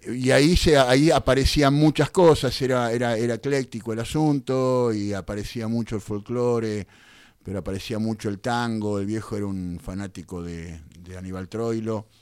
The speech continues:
eh, pero también aparecía la zarzuela por nuestra condición de,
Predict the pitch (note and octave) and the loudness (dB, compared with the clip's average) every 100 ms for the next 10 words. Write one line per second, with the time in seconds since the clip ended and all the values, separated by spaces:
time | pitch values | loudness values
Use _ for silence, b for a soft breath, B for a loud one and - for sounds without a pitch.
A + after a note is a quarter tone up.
0 | b b b b _ E2+ G2 F#2+ G2 F#2+ | b b b b _ -12 -10 -8 -8 -8
1 | F2+ - A#2 G#2+ B2+ D3 C#3+ A#2+ A#2+ A#2+ | -10 -8 -6 -4 -4 -2 -2 -2 -4 -4
2 | C3+ B2 A#2 A#2+ A2+ E3 D#3+ D3+ C3+ - | -2 -2 -2 -6 -2 0 2 2 0 -4
3 | G2+ G2 F#2+ G2 G2 F#2 A2+ A2 G2+ F#2 | -8 -8 -10 -8 -6 -6 -6 -4 -4 -6
4 | F2 E2 | -8 -10